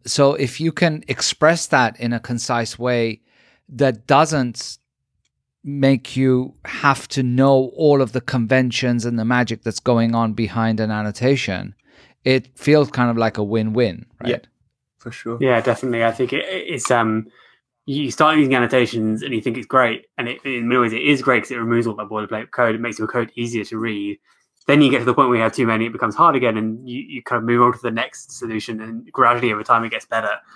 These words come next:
Speaker 3: I think this is the point where annotations have had their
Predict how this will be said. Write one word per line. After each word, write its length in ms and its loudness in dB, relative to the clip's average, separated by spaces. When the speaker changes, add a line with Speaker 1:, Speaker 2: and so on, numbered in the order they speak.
Speaker 3:
I 80 2
think 140 0
this 140 0
is 200 -6
the 60 -16
point 240 2
where 280 2
annotations 440 -4
have 100 -14
had 160 -6
their 320 -4